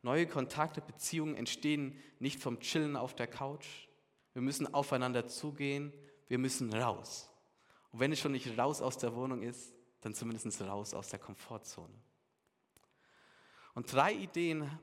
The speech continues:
hab-, sind mir gekommen, was helfen kann, neue Kontakte zu knüpfen und eingeschlafene Beziehungen aufzufrischen. Das eine ist, sich auf digitale Begegnungsplattformen einlassen und auch sie suchen.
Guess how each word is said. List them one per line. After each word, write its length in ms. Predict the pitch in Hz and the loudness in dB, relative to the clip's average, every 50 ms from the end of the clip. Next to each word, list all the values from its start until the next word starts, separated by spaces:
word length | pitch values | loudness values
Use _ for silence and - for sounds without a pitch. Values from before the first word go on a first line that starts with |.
| - - - - - - _ _ | -14 -20 -20 -20 -20 -20 _ _
hab-, 260 | - 131 135 135 135 131 | 2 4 4 4 4 2
sind 180 | - 147 139 | -2 -2 0
mir 160 | 143 139 131 | 0 0 2
gekommen, 600 | 127 127 120 - - - 147 156 160 151 156 156 151 - - - - _ | 2 0 -2 -2 -2 -2 -2 0 -2 -2 -4 -6 -8 -12 -16 -20 -18 _
was 360 | - 135 143 143 - - - - | 0 0 0 2 0 -2 2 4
helfen 320 | 175 196 202 - 139 127 | 4 4 4 2 -2 -4
kann, 240 | - - 131 127 123 | 0 0 0 2 2
neue 220 | 127 135 143 143 | 4 4 2 2
Kontakte 600 | 143 - 127 120 - - - 180 185 - - 151 | 0 -2 -4 -4 -4 -2 -2 -2 -2 -2 -4 -8
zu 120 | - - - | -8 -10 -12
knüpfen 540 | - - 143 143 143 - - 147 139 143 | -8 -6 -6 -6 -6 -6 -6 -6 -6 -6
und 140 | - 117 113 - - - | -6 -8 -10 -8 -2 2
eingeschlafene 720 | 120 135 139 131 127 - - - 123 120 117 - 123 117 | 2 2 2 0 -2 -6 -4 -2 0 0 0 -2 -4 -8
Beziehungen 560 | 117 107 - - - 120 113 113 107 107 - - - | -8 -10 -10 -8 -6 -6 -6 -6 -6 -8 -10 -10 -8
aufzufrischen. 920 | 107 107 104 - - - - 104 - - - - - 95 92 - - 65 64 - _ _ _ _ _ _ _ _ _ _ _ _ _ _ _ _ _ _ _ _ _ _ _ _ _ - - - - - - - - - - - | -8 -8 -8 -10 -14 -14 -14 -14 -14 -14 -16 -12 -10 -10 -10 -10 -10 -12 -16 -20 _ _ _ _ _ _ _ _ _ _ _ _ _ _ _ _ _ _ _ _ _ _ _ _ _ -20 -20 -20 -20 -20 -20 -20 -20 -20 -20 -14
Das 180 | - 120 - - | -10 -8 -4 0
eine 300 | 110 123 139 156 160 156 | 0 2 2 2 2 2
ist, 420 | 139 147 156 - - - - - - - - - - - - _ _ _ _ _ _ _ _ _ | 0 0 0 -2 -4 -6 -8 -14 -20 -20 -20 -20 -20 -20 -20 _ _ _ _ _ _ _ _ _
sich 320 | - - - 131 - - 123 | -8 -4 -2 0 0 0 0
auf 140 | 123 - | -2 -2
digitale 540 | - 131 120 - - - - 143 147 165 160 | -4 -6 -6 -6 -6 2 4 6 6 6 4
Begegnungsplattformen 1300 | 139 123 - - 147 151 147 139 127 - - - - 123 123 123 - - - 131 123 123 123 117 117 - - - | 0 -2 -2 0 0 0 0 -2 -4 -4 -4 0 2 2 2 2 -2 -2 0 0 2 2 2 0 -2 -4 -8 -8
einlassen 520 | - 113 127 135 127 127 127 123 - 123 113 | -4 -2 -2 2 4 4 4 4 0 -4 -6
und 180 | 110 107 - | -6 -4 -4
auch 120 | - 107 - | -4 -4 -4
sie 140 | - 117 | -4 -6
suchen. 420 | 101 - - 120 113 - 95 87 | -6 -4 -4 -4 -4 -4 -8 -12